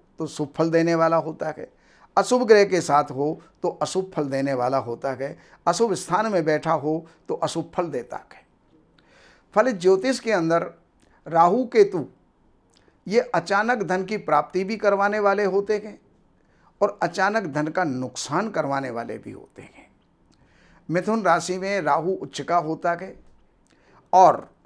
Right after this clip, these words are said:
धनु राशि के अंदर जो है ये राहु नीच का होता है। ये ग्रह तमोगुणी,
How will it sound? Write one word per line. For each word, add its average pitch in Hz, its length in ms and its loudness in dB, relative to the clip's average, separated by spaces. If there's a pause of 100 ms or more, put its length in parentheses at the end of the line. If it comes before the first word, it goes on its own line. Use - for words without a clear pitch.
(340)
धनु 202 320 0
राशि 165 360 2
के 180 160 -2
अंदर 143 260 -2
जो 127 220 -6
है 170 200 -12 (240)
ये 147 120 -2
राहु 139 260 -4
नीच 151 280 -4
का - 140 -8
होता - 320 -12
है। - 280 -20 (1200)
ये 220 160 6
ग्रह 170 360 2 (280)
तमोगुणी, 175 580 0